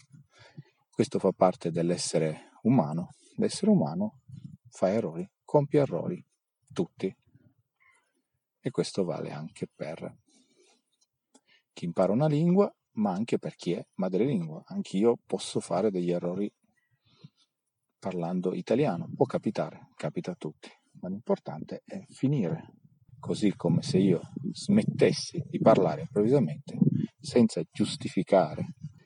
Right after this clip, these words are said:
il motivo della, della mia interruzione nella registrazione del podcast, perché ho fatto un errore.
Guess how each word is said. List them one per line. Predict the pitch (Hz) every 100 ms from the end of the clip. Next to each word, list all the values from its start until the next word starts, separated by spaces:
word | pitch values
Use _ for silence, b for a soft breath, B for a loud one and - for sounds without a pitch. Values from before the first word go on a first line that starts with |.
| - -
il |
motivo | 90 143 - 87 87 90 - - -
della, | 87 90 87 80 78 - _ _ _ - - - _ _ _ _ _ _
della | 92 92
mia | 110 120
interruzione | 95 90 104 - 104 87 85 82
nella | 87 95 85 -
registrazione | 85 95 - 95 - 110 90
del | 107 175
podcast, | - - - - - - - _
perché | 139 - - - 143 - _ _ _ _ _ 143 - - -
ho |
fatto | - - -
un | 87
errore. | 76 78 -